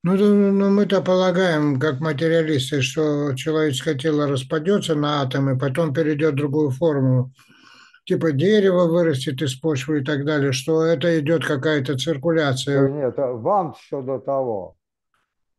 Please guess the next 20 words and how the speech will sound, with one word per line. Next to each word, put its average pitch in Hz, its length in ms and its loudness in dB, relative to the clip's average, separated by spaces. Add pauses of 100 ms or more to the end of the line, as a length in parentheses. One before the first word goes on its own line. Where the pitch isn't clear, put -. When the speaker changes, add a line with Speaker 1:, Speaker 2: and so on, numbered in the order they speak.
(300)
Speaker 2:
Вы-то 120 880 -4
человек, 143 640 -6
у 131 120 -6
вас 156 300 -10
есть 170 240 -10
разум. 117 680 -4 (720)
Speaker 1:
Так. 131 600 -2 (320)
Speaker 2:
И, 127 60 -6
э, 131 760 -6
если, 135 920 -4
так 131 200 -4
сказать, 123 260 -10
все 151 240 -4
это 131 280 -6
кончается 139 1000 -6 (480)
в 110 80 -10
момент 131 520 -4
смерти, 120 500 -6
тогда, 139 400 -4
естественно, 160 720 -8